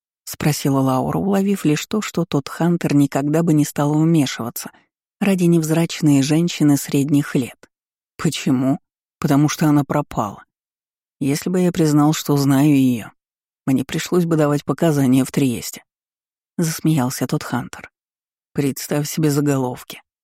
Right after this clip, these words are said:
Англичанка пропала в континентальном экспрессе. Фотография мистера Тодд Хантера, находившегося в медовом месяце, когда... и так далее.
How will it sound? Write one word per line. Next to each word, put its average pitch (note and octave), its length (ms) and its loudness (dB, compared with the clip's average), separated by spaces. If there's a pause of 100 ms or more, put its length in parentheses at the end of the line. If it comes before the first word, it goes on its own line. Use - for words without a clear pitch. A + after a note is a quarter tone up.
(300)
Англичанка C#3+ 800 -2
пропала D3 420 -2
в - 60 -16
континентальном C#3 960 4
экспрессе. - 680 -8 (720)
Фотография E3 500 -2
мистера D#3+ 400 2
Тодд C#3 260 -2
Хантера, D3+ 560 -2
находившегося C3+ 840 -2
в C#3 80 2
медовом C#3 400 4
месяце, D3 580 2
когда... B2+ 420 -6 (320)
и F3+ 140 2
так D3 320 0
далее. C#3 420 0